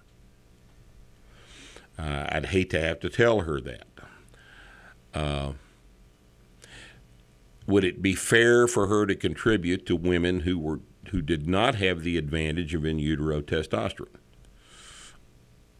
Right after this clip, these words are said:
I don't know. She's a female.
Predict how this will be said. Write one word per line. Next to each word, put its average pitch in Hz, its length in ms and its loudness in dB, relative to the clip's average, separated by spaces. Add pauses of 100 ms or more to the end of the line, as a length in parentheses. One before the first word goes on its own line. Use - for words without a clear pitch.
(260)
I 80 100 0
don't 78 280 -4
know. 104 280 -4 (1900)
She's 78 240 -4
a 73 60 -10
female. 85 540 0